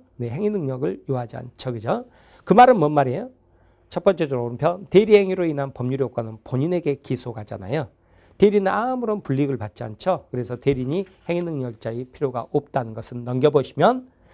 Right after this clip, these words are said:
동그라미 이 번. 따라서 제한 능력자가 대리인 자격으로 대리 행위를 하게 되면 그 대리 행위는 완전히 유효하기 때문에 후에 본인은 대리인의 행위가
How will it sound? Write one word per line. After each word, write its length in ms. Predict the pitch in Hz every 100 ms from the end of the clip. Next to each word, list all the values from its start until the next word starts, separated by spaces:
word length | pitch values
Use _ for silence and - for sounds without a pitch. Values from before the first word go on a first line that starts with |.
| _
동그라미 380 | 180 165 180 135
이 20 |
번. 160 | 127 120
따라서 640 | 185 180 160 175 135 110 131 _ _ _ - -
제한 300 | 147 160 214
능력자가 880 | 214 202 185 147 120 113 175 247 269 _ _ _ _
대리인 360 | - 196 202 185
자격으로 600 | 143 147 135 120 110 - _ _ _ _ -
대리 260 | 160 156
행위를 280 | 135 135 127
하게 180 | 131 147
되면 480 | 120 117 127 101 95 -
그 120 | 135
대리 220 | 156 147
행위는 220 | 135 120 123
완전히 600 | 123 135 143 170 185 - 135
유효하기 380 | 123 131 127
때문에 680 | 127 127 123 113 139 120 95 _ _ _
후에 180 | 185 165
본인은 520 | - 127 139 226 302 _ _ _ _ _ _
대리인의 460 | 175 185 180 165 127
행위가 600 | 180 180 123 117 120